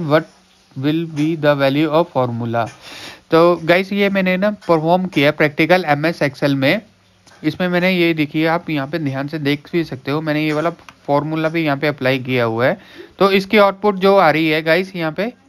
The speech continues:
ये आ रही है आउटपुट ज़ीरो पॉइंट फ़ाइव हंड्रेड परसेंट, but यहाँ पे ऑप्शन में कहीं नहीं दिया हुआ है।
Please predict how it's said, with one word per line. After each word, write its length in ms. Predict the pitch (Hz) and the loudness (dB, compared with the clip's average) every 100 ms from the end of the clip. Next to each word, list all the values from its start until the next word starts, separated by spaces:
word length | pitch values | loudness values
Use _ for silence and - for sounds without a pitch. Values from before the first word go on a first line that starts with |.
| - - | -20 -4
ये 180 | 143 190 | 2 4
आ 120 | 160 | 2
रही 200 | 131 120 | 0 -2
है 200 | 120 117 | -2 -2
आउटपुट 500 | 120 123 - 156 170 | -2 -4 -4 -8 -6
ज़ीरो 320 | 135 147 170 | -4 -2 -2
पॉइंट 320 | 170 165 196 196 - - - _ _ - _ - - _ - | 0 -2 -2 -8 -20 -20 -20 _ _ -20 _ -20 -20 _ -2
फ़ाइव 260 | 151 165 165 | 0 0 -2
हंड्रेड 300 | 151 165 190 | -2 -2 -2
परसेंट, 520 | 175 131 135 113 117 - - _ 165 | -2 -2 -4 -8 -12 -20 -20 _ 0
but 120 | 190 | 0
यहाँ 180 | 185 185 | 0 2
पे 80 | |
ऑप्शन 360 | 208 180 - 190 | 2 2 0 -4
में 200 | 190 240 | -4 -6
कहीं 360 | - 180 175 185 | -8 -6 -4 -2
नहीं 140 | 190 | -2
दिया 240 | 143 127 | -2 -2
हुआ 220 | 117 117 113 | -4 -4 -6
है। 140 | 110 | -8